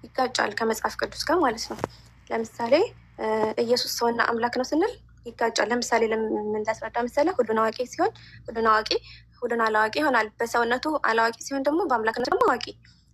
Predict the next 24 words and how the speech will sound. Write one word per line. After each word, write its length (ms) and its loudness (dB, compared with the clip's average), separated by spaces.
የሚሞት 500 0
የማይሞት፣ 580 0
የሚተኛ 460 0
የማይተኛ፣ 500 2
የማይለወጥ 560 0
የሚለወጥ፣ 560 -2
የማይደክም 500 4
የሚደክም 460 0
ማለት 280 0
ነው። 100 -8
ስለዚህ 280 2
ለዛ 280 4
ነው 140 2
ትንቢተ 400 -2
ሆሴዕ 320 0
ምዕራፍ 260 0
አስራ 160 2
አንድ 120 4
ከቁጥር 320 -2
ዘጠኝ 260 0
ላይ 140 2
"እኔ 140 0
አምላክ 400 2
እንጂ 180 2